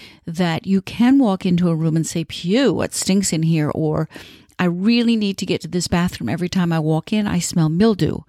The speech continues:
Or, and this is the case for me, every time I go into my blending room, which is full of essential oils,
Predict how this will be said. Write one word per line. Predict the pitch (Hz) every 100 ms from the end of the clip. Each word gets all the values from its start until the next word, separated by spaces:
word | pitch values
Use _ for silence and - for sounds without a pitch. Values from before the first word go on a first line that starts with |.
| _ _ _ _ _ _
Or, | 196 175 175 165 -
and | 175 165 147
this | 156 170
is | 151
the | 180
case | - 170 165
for | - 170
me, | 208 202 180 190 196
every | 185 202
time | - 214 202 190
I | - 165 165 - 165
go | 180
into | 185
my | 180 156
blending | 160 165 165 190 226
room, | 254 269 277 330 330 _
which | 196 165
is | 160
full | - 190
of | 165
essential | 170 - 170 185 160
oils, | 165 156 165